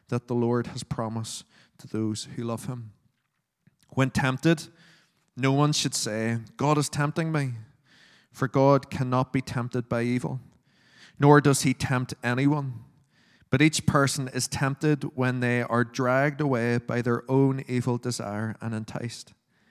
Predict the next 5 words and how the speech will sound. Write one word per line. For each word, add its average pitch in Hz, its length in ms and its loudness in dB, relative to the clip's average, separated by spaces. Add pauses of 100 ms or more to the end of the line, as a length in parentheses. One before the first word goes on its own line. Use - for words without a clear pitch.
(340)
Then, 139 400 0 (560)
after 135 340 4
desire 131 500 0
has 127 200 -2
conceived, 113 680 -4